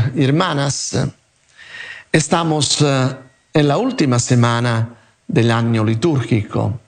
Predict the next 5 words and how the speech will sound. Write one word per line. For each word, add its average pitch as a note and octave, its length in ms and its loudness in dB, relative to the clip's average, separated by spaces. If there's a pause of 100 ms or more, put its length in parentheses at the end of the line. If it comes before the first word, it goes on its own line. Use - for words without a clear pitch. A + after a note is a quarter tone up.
(800)
El G2+ 200 4
próximo A#2+ 720 4
domingo B2+ 800 2 (460)
es, A2 400 2
eh, A2 240 4